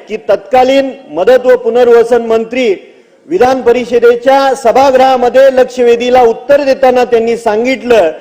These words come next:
की एक जुलै दोन हजार चोवीसच्या मंत-, मंत्रिमंडळाच्या बैठकीमध्ये सांगोला व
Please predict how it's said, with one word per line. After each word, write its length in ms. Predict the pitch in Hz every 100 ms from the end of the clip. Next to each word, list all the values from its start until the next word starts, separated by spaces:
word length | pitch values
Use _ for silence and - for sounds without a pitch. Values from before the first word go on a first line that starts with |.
| - - _ -
की 320 | 240 233 539
एक 160 | 220 214
जुलै 280 | 523 571
दोन 300 | 247 254 262
हजार 340 | 220 220 262 254
चोवीसच्या 720 | - 226 254 294 - 262 262
मंत-, 580 | 240 233 - - - 175
मंत्रिमंडळाच्या 840 | 214 233 247 262 262 269 262 262
बैठकीमध्ये 840 | 220 214 240 240 247 233 254 269 - - - _ _
सांगोला 640 | 202 226 262 277 277 269 - -
व 100 | -